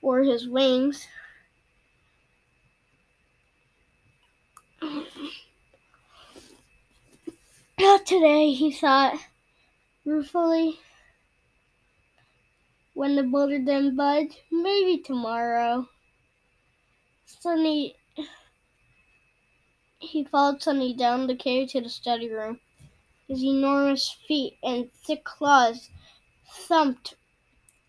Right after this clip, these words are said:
and scraped around, along the stone floor, even though he'd lived under the mountain. But, uh,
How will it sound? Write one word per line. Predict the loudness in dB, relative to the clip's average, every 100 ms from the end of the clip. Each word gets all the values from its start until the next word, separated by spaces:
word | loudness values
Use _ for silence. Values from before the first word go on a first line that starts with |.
| _ -4
and | -4
scraped | -2 0 2 2
around, | 0 2 2 0 -4 _ _ _ -6
along | -2 0 0 -2
the | -4
stone | -10 -14 -4 -2 0 -2
floor, | -6 -10 -6 0 2 2 -2 -8 _ _ _ _ _
even | -2 2 4 4 2 0 -4 -8 _
though | -2 0 2 2 4 2
he'd | -2 -4 -4 -2 -6 -12 _ _ _ _ _ _ -4
lived | 0 4 8 8 6 -2 -12 -20 _ _ -10 -4
under | 0 0 0
the | 0 0
mountain. | 0 0 0 -2 -2 -2 -2 -6 _ _ _ _ _ _ _ _ _ -20 -20 _ _ _ _ _ _ _ _ _ _ _ _ -10
But, | -8 -8 -10 _ _ _ _ _
uh, | -16